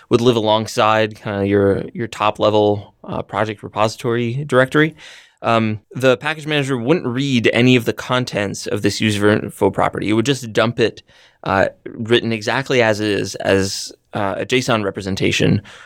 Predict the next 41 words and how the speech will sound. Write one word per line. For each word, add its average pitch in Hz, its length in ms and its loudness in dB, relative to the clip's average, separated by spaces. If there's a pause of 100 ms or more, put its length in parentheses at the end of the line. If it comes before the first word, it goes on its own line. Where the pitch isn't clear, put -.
(120)
when, 101 600 0 (140)
um, 90 400 0 (360)
the 107 180 0
json 101 560 0
version 104 400 2
of 98 80 0
that 98 180 2
manifest 101 560 -2
is 98 200 -6
requested. - 760 -4 (200)
Uh, - 180 -6
and 104 160 4
the 98 60 4
Swift - 260 -6
package 107 340 -8
manager 98 440 0
has, - 280 -2 (460)
the 113 100 -6
command 113 280 0
line 104 160 0
tool 104 300 2
has 101 160 0
a 101 40 4
way 98 300 6
to 98 400 2
kinda - 240 -2
dump, 101 400 0 (480)
uh, 98 200 -2
whether 104 280 2
it's - 120 -20
package 113 380 -10
files 101 540 -2
or 98 260 0
now 98 240 2
these 98 160 -6
workspace 120 460 2
files - 420 -6
as 98 160 -6
a 101 80 2
json 98 400 2
representation. 113 760 0